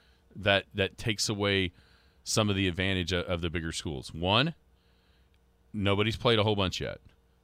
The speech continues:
Two, for the most part, it's as healthy as anybody's gonna be all year. And so the depth concerns don't creep up early season for this, for the, for the power f-, or the, the group of five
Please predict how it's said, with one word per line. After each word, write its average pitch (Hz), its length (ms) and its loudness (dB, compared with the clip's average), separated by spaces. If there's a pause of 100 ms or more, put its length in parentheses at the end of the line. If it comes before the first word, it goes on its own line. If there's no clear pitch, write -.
Two, 143 380 4 (580)
for 123 120 2
the 123 60 6
most 139 180 6
part, 113 300 6
it's 107 220 -4
as 98 100 -2
healthy 120 280 4
as 104 120 2
anybody's 101 340 2
gonna 98 140 0
be 98 160 0
all 85 140 2
year. 80 220 -4 (480)
And 101 120 -2
so 120 140 6
the 104 120 0
depth 135 580 0
concerns 101 600 0
don't 101 240 0
creep 117 360 -2
up 104 240 2
early 95 280 -2
season 101 420 -2
for 95 120 -6
this, 87 300 -6 (240)
for 101 120 -2
the, 85 200 -2
for - 140 -6
the 80 100 -4
power 87 280 0
f-, - 160 -12
or 90 140 -2
the, 82 140 -4
the 87 180 -4
group 101 320 -2
of 82 100 -6
five 64 420 -8